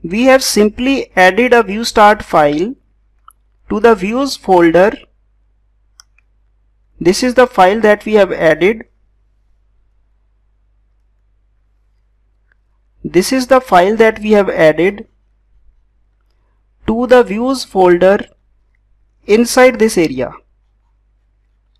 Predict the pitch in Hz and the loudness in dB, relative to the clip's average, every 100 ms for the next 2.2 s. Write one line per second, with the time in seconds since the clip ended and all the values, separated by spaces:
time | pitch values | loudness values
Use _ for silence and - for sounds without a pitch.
0 | _ _ _ _ _ _ _ _ 180 202 | _ _ _ _ _ _ _ _ 0 2
1 | 233 247 240 185 170 175 214 226 214 220 | 2 2 0 0 2 2 2 2 2 2
2 | 233 247 | 2 0